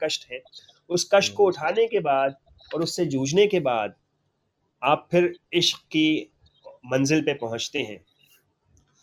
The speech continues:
Speaker 1: तो प्रेमाख्यानों में जो सूफी प्रेमाख्यान थे, जैसे चंदायन था, फिर जायसी ने पद्मावत रखा,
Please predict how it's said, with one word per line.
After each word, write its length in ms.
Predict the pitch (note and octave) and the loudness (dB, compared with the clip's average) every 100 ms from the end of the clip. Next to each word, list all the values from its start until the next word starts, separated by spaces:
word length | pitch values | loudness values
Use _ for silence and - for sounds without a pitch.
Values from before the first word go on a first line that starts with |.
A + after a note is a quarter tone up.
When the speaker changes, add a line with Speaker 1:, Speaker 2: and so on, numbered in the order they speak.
| _ _ | _ _
Speaker 1:
तो 260 | G3+ A3 A3+ | 2 4 4
प्रेमाख्यानों 880 | A3+ F3+ F#3+ G3 G3 - G3 B3 C4 | 0 0 2 2 0 0 0 2 2
में 140 | A3 | 2
जो 100 | F#3+ | 0
सूफी 280 | F3+ F3+ F#3 | 0 -2 -4
प्रेमाख्यान 760 | F3 E3+ E3 D#3 - D3+ D#3 C#3+ | -6 -6 -4 -6 -4 -2 -2 -4
थे, 220 | D3+ D3+ | -6 -4
जैसे 240 | C#3+ - | -4 -6
चंदायन 540 | C#3 C3+ C#3+ C#3+ C#3+ C#3 | -6 -2 0 2 0 -4
था, 480 | C#3 C#3 C3+ C3+ B2 _ _ | -4 -2 0 -2 -6 _ _
फिर 100 | B2+ | -8
जायसी 300 | B2 A#2+ A#2+ | -2 -2 0
ने 100 | C#3+ | -2
पद्मावत 480 | C3+ A#2+ B2+ C3 C3 C#3 | -2 -6 -4 -4 -4 -6
रखा, 440 | - C3+ C3 - | -8 -8 -8 -10